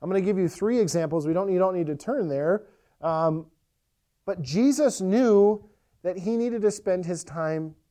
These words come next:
in the right way. So in Luke five sixteen, it says, "But Jesus often slipped away from them and went into the wilderness to pray." Matthew fourteen twenty-three, "After the crowds dispersed, Jesus went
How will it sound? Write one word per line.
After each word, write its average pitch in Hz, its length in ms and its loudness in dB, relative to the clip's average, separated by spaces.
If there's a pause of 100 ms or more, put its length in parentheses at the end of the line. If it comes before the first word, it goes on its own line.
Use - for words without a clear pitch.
(120)
in 165 120 -8
the 160 80 -4
right 139 260 -4
way. 170 320 0 (300)
So 202 200 2
in 185 180 2
Luke 240 320 2
five 202 340 6
sixteen, 208 600 -2
it 190 120 -6
says, 185 380 2 (320)
"But 190 160 -2
Jesus 208 600 2 (140)
often 214 520 0
slipped 220 580 2
away 233 360 8
from 170 260 -2
them 156 360 -2 (280)
and 170 260 -4
went 190 340 2
into 180 280 -2
the 175 80 0
wilderness 156 640 0
to - 120 -12
pray." 139 580 -2 (460)
Matthew 180 360 0
fourteen 185 460 0
twenty-three, 180 720 -2 (280)
"After 202 280 2
the 196 100 4
crowds 190 440 4
dispersed, 202 600 -2
Jesus 202 500 0
went 190 180 -2